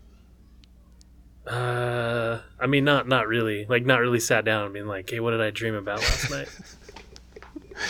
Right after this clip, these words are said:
Speaker 2: You should.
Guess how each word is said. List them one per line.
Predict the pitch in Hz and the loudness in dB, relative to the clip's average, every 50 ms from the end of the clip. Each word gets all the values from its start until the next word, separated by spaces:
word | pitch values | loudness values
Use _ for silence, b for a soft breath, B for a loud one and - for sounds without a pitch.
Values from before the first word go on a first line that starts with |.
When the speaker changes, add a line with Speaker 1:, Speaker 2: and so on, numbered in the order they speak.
| B B B B B B B B B B B B B - - - - - - - - - - - - - - - - - - - - - 101 | B B B B B B B B B B B B B -20 -20 -20 -20 -20 -20 -20 -20 -20 -20 -20 -20 -20 -20 -20 -20 -20 -20 -8 -2 2 4
Speaker 2:
You | 98 | 4
should. | - - 127 95 71 - | 6 8 8 8 8 6